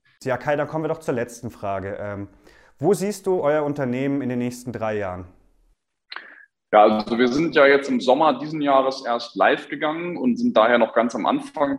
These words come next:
Speaker 2: probieren gerade verschiedene Marketingkanäle aus und lernen ganz viel über die Nutzer, die halt, äh, sich für Coindex interessieren. Und wir werden uns, äh, eben dahingehend in den nächsten Monaten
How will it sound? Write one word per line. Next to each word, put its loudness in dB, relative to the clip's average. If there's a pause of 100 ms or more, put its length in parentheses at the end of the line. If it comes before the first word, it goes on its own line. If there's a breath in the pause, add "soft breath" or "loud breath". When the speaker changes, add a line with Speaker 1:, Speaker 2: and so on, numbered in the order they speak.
Speaker 2:
probieren 0
gerade 6
verschiedene -2
Marketingkanäle 0
aus 2
und -8
lernen 2
ganz 0
viel 4
über 6
die 0
Nutzer, 2
die -2 (180)
halt, 2
äh, 2
sich -6
für 0
Coindex 4
interessieren. 2 (460 loud breath)
Und 6
wir 8
werden 6
uns, 0
äh, 6
eben 0
dahingehend 2
in -4
den -2
nächsten -4
Monaten 0